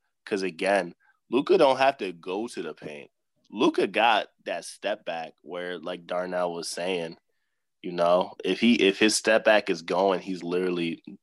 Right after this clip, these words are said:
Co-, Luka's the third best player in the West,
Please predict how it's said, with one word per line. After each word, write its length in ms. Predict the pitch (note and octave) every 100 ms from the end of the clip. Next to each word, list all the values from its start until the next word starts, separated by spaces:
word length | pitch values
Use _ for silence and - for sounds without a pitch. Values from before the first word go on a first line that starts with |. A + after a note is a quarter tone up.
| _ _ - - _ _ -
Co-, 200 | - - G2
Luka's 640 | G#2 A#2+ F3 - F#3+ D#3+
the 120 | A2
third 440 | - G2+ G#2 A2
best 240 | G2 G2 -
player 260 | A2 G2+
in 80 | F#2
the 80 | E2+
West, 540 | D#2 D2+ D#2+ - -